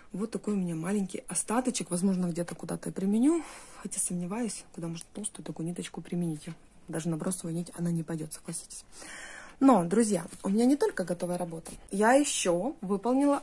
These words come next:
одну часть своего плана. И я этому безумно, безумно рада. Сейчас с вами поделюсь, о чем идет речь. Оп, оп, оп. Да-да-да, моя кокеточка.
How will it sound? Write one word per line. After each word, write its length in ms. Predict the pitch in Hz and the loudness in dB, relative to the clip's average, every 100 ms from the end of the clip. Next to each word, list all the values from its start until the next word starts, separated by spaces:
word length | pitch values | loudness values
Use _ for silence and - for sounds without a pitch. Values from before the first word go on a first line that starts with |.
| - | -2
одну 320 | - 185 190 | 0 4 4
часть 420 | 202 - 190 214 - | 4 2 4 6 8
своего 500 | 196 175 165 190 226 - | 6 2 2 0 -2 2
плана. 440 | 202 214 196 165 - - | 10 12 10 6 -2 -4
И 60 | |
я 280 | 185 170 180 | -2 2 4
этому 320 | 208 220 175 | 4 2 -4
безумно, 720 | 156 156 214 185 170 220 226 165 | -2 6 8 8 8 8 8 4
безумно 560 | 160 170 185 180 175 | 4 6 6 4 2
рада. 280 | 170 160 156 - | 0 -2 -6 -14
Сейчас 360 | - - 185 | -14 -8 -6
с 60 | - | -4
вами 180 | 180 190 | -4 -2
поделюсь, 440 | 214 233 285 285 - - - - - | 0 2 2 0 -10 -20 -14 -14 -12
о 40 | |
чем 180 | 175 214 | -6 -2
идет 220 | 226 202 | -2 -2
речь. 200 | - - - - - - - - - - - - - - - | -4 -6 -6 -14 -2 -2 -2 -10 -12 -10 -10 -10 -12 -10 -4
Оп, 120 | - - | -4 2
оп, 140 | 180 - - | 0 0 0
оп. 120 | 175 170 - - - - - - | 0 0 -10 -14 -14 -6 -4 -2
Да-да-да, 420 | 214 220 190 160 - - - - | 0 2 2 0 -4 -10 -12 -6
моя 280 | 180 170 165 | -2 -2 -4
кокеточка. 580 | - - - - - | -8 -10 -10 -8 -8